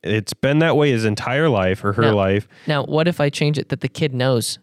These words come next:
Speaker 2: he gets to live for, like, a year, gets to kind of experience things, and you strip it
Speaker 1: Then
Speaker 2: all away?
Speaker 1: it would be more difficult, but I would probably still do it if it meant that, like, everybody was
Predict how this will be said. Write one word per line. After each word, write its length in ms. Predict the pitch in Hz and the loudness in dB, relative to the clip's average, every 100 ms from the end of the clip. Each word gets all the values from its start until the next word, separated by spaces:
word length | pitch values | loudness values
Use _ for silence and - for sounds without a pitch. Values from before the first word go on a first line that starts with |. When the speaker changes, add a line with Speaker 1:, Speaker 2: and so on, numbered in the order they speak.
| _ | _
Speaker 2:
he 140 | - | -12
gets 240 | 143 151 - | -4 -4 -4
to 100 | 135 | -4
live 180 | 127 127 | -4 -4
for, 120 | - | -4
like, 260 | 120 107 - 127 | -4 -4 -6 -6
a 80 | |
year, 440 | 117 120 120 101 - _ _ _ - | -6 -2 -2 -2 -6 _ _ _ -6
gets 140 | 139 | -6
to 100 | 135 | -6
kind 220 | - 143 | -4 -4
of 60 | 123 | -4
experience 440 | 120 - 127 123 | -6 -4 -4 -4
things, 240 | - 117 - | -4 -4 -4
and 120 | 113 | -2
you 100 | 113 | -4
strip 500 | - - - 127 - | -4 -10 -4 -4 -2
it 80 | 113 | 0
Speaker 1:
Then 200 | 127 156 | 2 4
Speaker 2:
all 40 | |
away? 80 | 175 | 2
Speaker 1:
it 60 | 156 | 2
would 160 | 151 | 0
be 160 | 120 113 | 2 0
more 260 | 107 104 98 | 2 0 0
difficult, 720 | - 180 131 - 110 101 - - - - _ | -2 -2 -2 -2 0 0 -4 -14 -20 -20 _
but 140 | 123 117 | -2 2
I 80 | 107 | 2
would 240 | 104 95 | 0 -4
probably 920 | - - 110 113 117 127 135 127 120 | -16 -4 0 0 0 0 0 0 0
still 360 | - - 120 113 | 0 -2 0 0
do 220 | 113 107 | 2 2
it 80 | 101 | 2
if 160 | 98 104 | 0 -2
it 100 | - | -2
meant 360 | 104 101 101 | -2 -2 -2
that, 140 | 101 78 | -2 0
like, 340 | 92 90 - _ - | 0 -2 -6 _ -4
everybody 760 | 107 107 110 107 98 98 95 | -2 0 0 0 0 0 0
was 240 | 92 92 | -2 -4